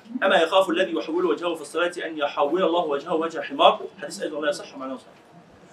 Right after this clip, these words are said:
وقال صلى الله عليه وسلم: "من صلى الصلاة لوقتها فأسبغ وضوءها وأتم ركوعها وسجودها وخشوعها عرجت وهي بيضاء مسفرة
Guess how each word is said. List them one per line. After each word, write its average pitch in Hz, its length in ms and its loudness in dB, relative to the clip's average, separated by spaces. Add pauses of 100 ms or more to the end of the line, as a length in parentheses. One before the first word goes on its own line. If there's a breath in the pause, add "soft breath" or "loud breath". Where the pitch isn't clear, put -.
(160 loud breath)
وقال 233 300 4
صلى 202 120 0
الله 185 200 2
عليه 214 100 2
وسلم: 185 160 -2
"من 165 80 -2
صلى 214 180 4
الصلاة 190 360 2
لوقتها 160 360 4
فأسبغ 226 480 4
وضوءها 147 420 4
وأتم 226 380 2
ركوعها 175 440 4
وسجودها 156 520 -2
وخشوعها 196 680 4 (280 loud breath)
عرجت 151 460 4
وهي 147 300 0
بيضاء 139 460 2
مسفرة - 540 2